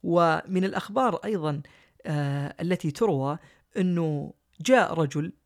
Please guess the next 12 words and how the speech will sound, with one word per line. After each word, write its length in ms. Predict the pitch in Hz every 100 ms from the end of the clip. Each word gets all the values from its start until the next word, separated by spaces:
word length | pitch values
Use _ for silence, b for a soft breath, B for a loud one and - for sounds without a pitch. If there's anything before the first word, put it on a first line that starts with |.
| -
إلى 180 | 226 196 151
قوم 260 | 147 165 208
يخطب 380 | 220 - 143
منهم، 320 | 139 139 139 196
فقالوا 420 | 220 233 226 240
له: 140 | 220
"يعني 300 | 180 175 175
ما 160 | 175 226
هو، 220 | 175 180
يعني 300 | 165 135 156 - -
ما 200 | 175 208
هو 500 | 180 180 180 185